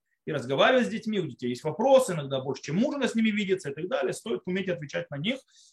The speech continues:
а не только отправлять к папе, то есть, да, за ответами. Э, вот. Э, это тоже важно. Во-вторых, женщина передает, то есть, как бы,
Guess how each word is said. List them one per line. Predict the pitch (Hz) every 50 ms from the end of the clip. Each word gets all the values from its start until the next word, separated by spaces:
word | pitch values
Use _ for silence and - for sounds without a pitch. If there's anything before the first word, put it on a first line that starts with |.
| _ -
а | 156 156
не | 165 160
только | 160 196 208 202 180
отправлять | 160 - - 156 156 151 160 170 - -
к | - -
папе, | 180 165 147 - - - - _ _ - - _
то | _ - 131
есть, | 120 113 113
да, | 127 143 151 151
за | 131 123 135 131 127
ответами. | 123 - 143 143 131 120 - - 78 - _ _ _ _
Э, | _ - - 120 120 117 113
вот. | 120 120 120 113 - - _ _ -
Э, | 135 135 131 131 131 135 135 135 135 -
это | 151 - 156
тоже | - 160 143 120 135 135
важно. | 165 202 233 226 - 330 330 - _ _ _ -
Во-вторых, | - - - 285 320 427 466 427 - - -
женщина | 175 160 220 262 - - 277 269 233
передает, | - 208 190 180 165 165 165 180 214 254 262 254 -
то | 208
есть, | 196 -
как | - 190 185 185 170 170
бы, | 185 180 180 -